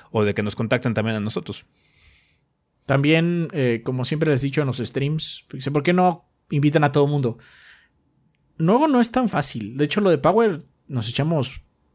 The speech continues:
Speaker 2: varios meses.
Speaker 1: Sí.
Speaker 2: Afortunadamente terminó coincidiendo con Elden, pero fueron varios meses de plática porque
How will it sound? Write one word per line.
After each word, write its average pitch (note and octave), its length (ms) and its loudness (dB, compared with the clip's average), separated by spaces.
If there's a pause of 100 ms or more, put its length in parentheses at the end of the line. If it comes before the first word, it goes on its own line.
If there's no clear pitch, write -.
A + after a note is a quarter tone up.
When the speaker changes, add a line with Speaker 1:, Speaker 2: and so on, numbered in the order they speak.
(220)
Speaker 2:
varios E3+ 480 0
meses. - 680 -2
Speaker 1:
Sí. - 100 -20
Speaker 2:
Afortunadamente D3 640 2
terminó C3+ 320 2
coincidiendo B2 420 2
con A2+ 160 -2
Elden, B2 260 0
pero G#2+ 160 -4
fueron D#3 240 0
varios D3 240 4
meses C3 240 4
de B2+ 60 2
plática C3+ 380 0
porque B2 760 -2